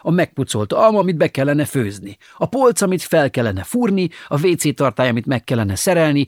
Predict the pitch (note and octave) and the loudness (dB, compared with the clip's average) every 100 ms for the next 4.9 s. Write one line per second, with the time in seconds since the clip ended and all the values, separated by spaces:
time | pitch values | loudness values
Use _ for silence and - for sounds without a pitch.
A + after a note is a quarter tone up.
0 | - - D3+ F#3 F3 - D#3+ C#3+ C3 B2+ | -4 -6 0 2 2 4 4 4 2 0
1 | A#2+ E3 D#3+ D3 D3 D#3 - - C3 A#2 | 0 0 2 0 2 0 0 0 0 0
2 | A2 D#3+ D3+ C#3 C3+ A#2 A#2 D3+ C3+ C3+ | 0 2 2 2 2 2 0 0 -2 -2
3 | A#2 B2 A#2 A#2+ C#3+ A#2+ A2+ A2+ B2+ B2 | -2 0 0 0 0 0 -2 -2 0 2
4 | B2 A#2+ A2+ A#2 C#3+ E3 G#2+ B2 - | 0 -2 -4 -2 0 0 2 0 -2